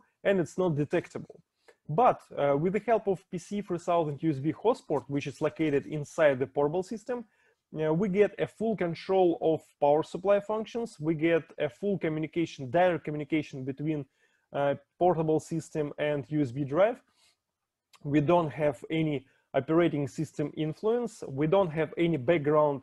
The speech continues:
activity from the operating system, and we are able to send the technological command via the U S B host port. What does it mean? It means that sometimes if we are working with custom or native U S B hard disk drive, we,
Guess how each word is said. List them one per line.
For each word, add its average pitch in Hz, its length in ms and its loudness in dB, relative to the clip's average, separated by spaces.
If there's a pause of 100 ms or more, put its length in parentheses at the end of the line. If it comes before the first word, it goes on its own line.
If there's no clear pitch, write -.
(100)
activity 147 520 -4
from 143 340 -4
the 143 260 0 (240)
operating 156 460 0
system, 185 420 -6 (320)
and 202 260 0 (180)
we 185 160 2
are 165 160 6 (120)
able 170 220 0
to 156 120 -10
send 180 460 -2
the 151 140 0
technological 151 720 -2 (140)
command 190 420 0
via 151 480 0
the 143 160 0 (120)
U 147 40 0
S 127 160 -4
B 180 60 -2
host - 340 -6
port. - 160 -14 (440)
What 277 180 0
does 233 160 2
it 226 100 -6
mean? 147 220 -4 (280)
It 190 140 -2
means 233 200 0
that 147 180 -4
sometimes 170 580 -4 (280)
if 175 220 -4
we 180 60 4
are 175 80 6 (160)
working 170 340 -2
with 160 180 0 (180)
custom 156 540 2 (260)
or 165 360 4
native 160 540 2
U 165 100 2
S 147 100 0
B 147 340 -2 (120)
hard 214 160 0
disk 143 140 -4
drive, 147 320 4
we, 170 160 -2